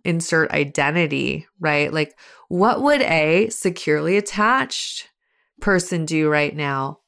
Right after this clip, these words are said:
What would a incredible partner, high value partner do in this situation? And when you start to shift your identity, the actions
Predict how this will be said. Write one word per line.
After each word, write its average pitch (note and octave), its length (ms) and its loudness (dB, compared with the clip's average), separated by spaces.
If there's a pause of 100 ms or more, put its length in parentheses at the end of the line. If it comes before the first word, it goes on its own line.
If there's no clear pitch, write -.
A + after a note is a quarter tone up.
What F3 400 0
would B3+ 280 2 (120)
a D#3 640 4 (1120)
incredible A#3+ 960 2
partner, G#3 880 2 (220)
high A3+ 360 2
value G3+ 400 2
partner E3 680 0 (240)
do F#3+ 640 2 (280)
in F#3 140 -2
this F3+ 220 -2
situation? E3+ 880 -2 (340)
And F3+ 100 0
when G3 100 4
you G3 100 2
start G3 360 0
to B3+ 160 2
shift F#3+ 500 -2
your F#3 160 2
identity, E3 1200 0 (680)
the F3+ 280 0
actions A3+ 1200 0